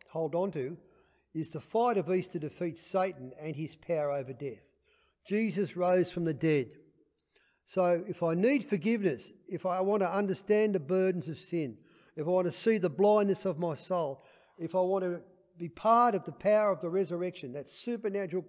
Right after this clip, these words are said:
goodness that defeats death, I hold on to Jesus rising from the dead. That's the fifth richness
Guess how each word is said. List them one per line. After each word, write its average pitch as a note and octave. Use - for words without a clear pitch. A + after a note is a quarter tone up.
goodness E3+
that D#3
defeats D#3+
death, C#3
I C#3+
hold D#3
on D#3
to B2+
Jesus D3
rising B2+
from B2
the A#2
dead. A#2
That's C#3
the C#3+
fifth -
richness D3+